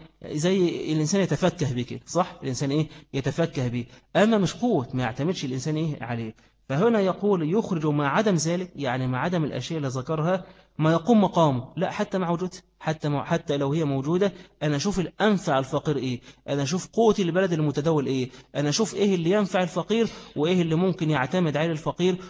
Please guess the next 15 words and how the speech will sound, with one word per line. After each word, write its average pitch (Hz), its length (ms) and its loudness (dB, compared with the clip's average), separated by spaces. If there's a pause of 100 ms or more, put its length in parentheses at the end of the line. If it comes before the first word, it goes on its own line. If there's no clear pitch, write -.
(120)
وإيه 147 220 2
اللي 151 120 2
ممكن 151 280 0
يحتاج 135 340 -6
له 139 60 -4
الفقير، 135 420 -4 (240)
حتى 165 360 -4
مع 131 220 -2
وجود 143 200 -4
هذه 131 180 -6
الأشياء. 175 560 -4 (240)
يقول: 170 400 0
"كذرة 156 540 0 (1300)
ودخن 127 2250 -2 (180)
وبقلاء، 131 1300 -2